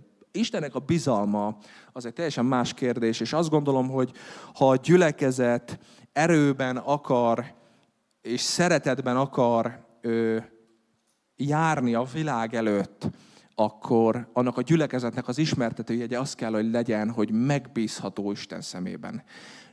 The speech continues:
Két nappal ezelőtt imádkoztunk, ö, itt a profétai csapattal, és azt kaptam az Úrtól, az égett a szívemben, amit megosztottam Zsozsóékkal is, hogy úgy láttam ezt a gyülekezetet, mint ennek a városnak a papjait. És egy olyan,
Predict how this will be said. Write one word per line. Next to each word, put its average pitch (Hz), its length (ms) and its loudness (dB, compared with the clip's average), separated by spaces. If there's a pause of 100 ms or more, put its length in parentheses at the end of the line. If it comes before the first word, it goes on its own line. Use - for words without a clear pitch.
(180)
Két 151 220 0
nappal 127 240 0
ezelőtt 120 500 2
imádkoztunk, 117 760 -2 (300)
ö, 113 240 -2
itt 110 200 -4
a 117 40 -4
profétai 123 460 0
csapattal, 117 540 -2
és - 260 -2
azt 147 280 0
kaptam 127 320 -2
az 113 120 -2
Úrtól, 135 320 2
az 139 260 -2
égett 131 360 -2
a 110 40 -6
szívemben, 113 600 0
amit 113 180 0
megosztottam 113 500 -4
Zsozsóékkal 113 640 -2
is, 92 140 -6
hogy 104 280 -8 (680)
úgy 180 180 4
láttam 139 320 0
ezt 117 140 -4
a 127 40 -2
gyülekezetet, 113 720 -2
mint 117 200 2
ennek 113 220 -2
a 123 40 2
városnak 117 520 -2
a 107 40 -2
papjait. 95 760 -6 (720)
És - 160 -6
egy 139 120 2
olyan, 143 320 4